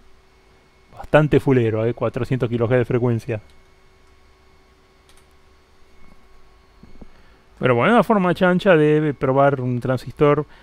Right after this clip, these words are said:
lo ideal, por supuesto, el chiquitito este sería probarlo a mayor tensión.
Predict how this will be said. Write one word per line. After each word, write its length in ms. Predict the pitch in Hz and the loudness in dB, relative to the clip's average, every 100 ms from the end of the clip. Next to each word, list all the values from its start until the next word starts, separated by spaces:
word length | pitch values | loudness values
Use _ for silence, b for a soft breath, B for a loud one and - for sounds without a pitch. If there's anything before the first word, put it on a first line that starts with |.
| b - | b -2
lo 100 | 135 | 4
ideal, 220 | 143 165 | 6 6
por 140 | 165 139 | 4 0
supuesto, 340 | 143 160 165 | 0 -2 0
el 60 | 147 | 0
chiquitito 420 | 131 135 147 151 | 0 -2 2 2
este 220 | 147 160 | 2 -2
sería 320 | - 131 139 | -2 -2 0
probarlo 380 | 127 123 127 131 | 0 0 0 0
a 20 | |
mayor 420 | 120 120 - 139 123 | -2 -4 -2 -4 -2
tensión. 680 | 123 123 - 165 147 151 | -4 -2 0 0 0 -4